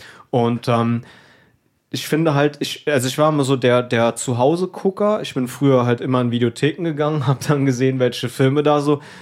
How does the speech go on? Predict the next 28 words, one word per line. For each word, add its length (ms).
liefen. 380
Und 120
es 120
gibt 200
ja 80
super 300
viele 260
Beispiele 500
für 160
Filme, 380
die 140
dann 260
erst 340
in 480
der 100
Videothek 640
extrem 540
erfolgreich 640
waren. 300
Keine 280
Ahnung, 260
wie 100
Fight 340
Club 260
zum 140
Beispiel 440
oder 180
so. 260